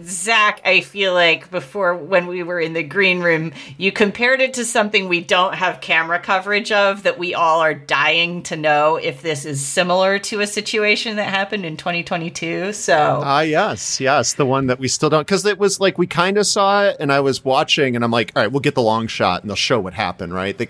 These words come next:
Speaker 2: they must have had a camera on this." And we never really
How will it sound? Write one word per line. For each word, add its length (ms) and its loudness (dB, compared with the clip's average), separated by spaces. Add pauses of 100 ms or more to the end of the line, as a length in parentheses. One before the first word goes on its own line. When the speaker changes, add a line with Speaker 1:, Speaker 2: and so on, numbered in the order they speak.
(100)
Speaker 2:
they 100 0
must 220 -2
have 100 2
had 60 -4
a 40 -12
camera 420 0
on 140 -2
this." 360 -2 (680)
And 80 -12
we 40 -4
never 180 -4
really 500 -4